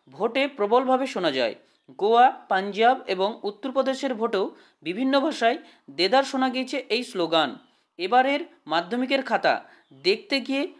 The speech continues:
পরীক্ষকরা অবাক। কিছু উত্তরপত্রে দেখা মিলেছে "খেলা হবে" স্লোগান। উচ্চ মাধ্যমিকে এর পুনরাবৃত্তি ঠেকাতে চায় সংসদ। দোসরা এপ্রিল থেকে শুরু হচ্ছে উচ্চ মাধ্যমিক পরীক্ষা।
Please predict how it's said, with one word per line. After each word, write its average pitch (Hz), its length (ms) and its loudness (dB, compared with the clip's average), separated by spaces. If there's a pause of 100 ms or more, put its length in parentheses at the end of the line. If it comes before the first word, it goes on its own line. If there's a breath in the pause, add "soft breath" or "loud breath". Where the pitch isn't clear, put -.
(180)
পরীক্ষকরা 269 600 0
অবাক। 170 580 2 (720)
কিছু 180 360 -8
উত্তরপত্রে 262 720 2 (120)
দেখা 156 340 2
মিলেছে 254 500 2 (120)
"খেলা 214 300 4
হবে" 240 220 0
স্লোগান। 208 520 2 (120)
উচ্চ 185 240 -6
মাধ্যমিকে 254 760 2
এর 185 200 4
পুনরাবৃত্তি 233 680 -2
ঠেকাতে 233 360 0
চায় 233 180 2
সংসদ। 202 480 0 (520 soft breath)
দোসরা 208 260 0
এপ্রিল 254 280 0
থেকে 254 400 0
শুরু 240 340 -4
হচ্ছে 247 440 0
উচ্চ 214 240 -6
মাধ্যমিক 233 400 0
পরীক্ষা। 220 600 2